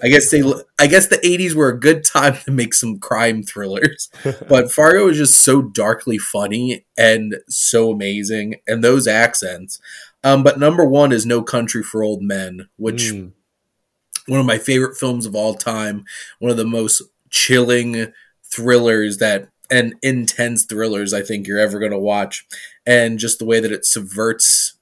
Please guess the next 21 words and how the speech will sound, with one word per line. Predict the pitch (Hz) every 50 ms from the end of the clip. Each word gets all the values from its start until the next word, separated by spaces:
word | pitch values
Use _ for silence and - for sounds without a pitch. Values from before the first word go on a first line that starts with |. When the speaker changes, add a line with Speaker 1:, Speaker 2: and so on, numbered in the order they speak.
| _ _ _ _
Speaker 1:
your | 120 123 120
expectations | 107 113 - - - 113 107 - - - - 110 110 107 - 117 107 104 104
of, | 95 101
like, | 101 95 -
what | 101 98 - - -
you | 113 104 98
get | - 101 98 95 98
out | 101 101 95
of | 92 85 98
movies, | 95 98 98 95 104 104 104 104 98 95 - - - - - _
and | - 120 123 123
those | 127 123 - -
three | - 127 127 120
performances | - 107 - - - 113 110 110 110 107 104 101 101 95 98
at | 104 98 98
the | 95
core | - - - 110 104 98 95
of | 90 90
it | 90 90
are | 90
fantastic. | - - 90 87 95 - - - - - - - - - 135